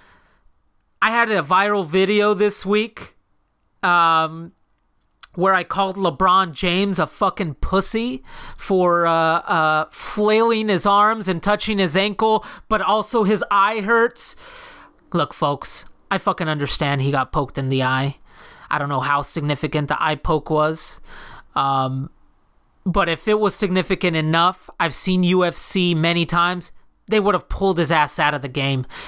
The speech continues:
The guy is a fucking notorious diver, as they call it in soccer. He's a notorious flopper. That was a clear fucking flop. The guy is six eight, six nine, six ten, whatever the fuck he is,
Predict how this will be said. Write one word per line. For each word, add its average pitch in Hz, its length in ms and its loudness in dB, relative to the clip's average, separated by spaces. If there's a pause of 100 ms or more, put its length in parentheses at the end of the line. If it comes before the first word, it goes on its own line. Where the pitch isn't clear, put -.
(140)
The 190 80 -2
guy 208 500 2
is 196 120 -4
a 180 60 2
fucking 185 500 -2
notorious 190 840 0 (1200)
diver, 202 640 2 (100)
as 180 140 0
they 190 100 0
call 196 240 2
it 196 80 2
in 185 80 -4
soccer. 196 460 0
He's 175 180 -6
a 175 60 -2
notorious 190 680 0
flopper. 202 800 2 (320)
That 208 140 2
was 190 100 -4
a 180 80 -4
clear 214 380 0
fucking 208 420 -2
flop. 196 400 0
The 190 100 -10
guy 190 280 2
is 202 160 -6
six - 480 -2
eight, 214 240 0
six - 280 -2
nine, 208 300 0
six - 260 -4
ten, 220 300 0
whatever 202 260 0
the 208 100 -2
fuck - 320 -2
he 196 220 2
is, 226 260 2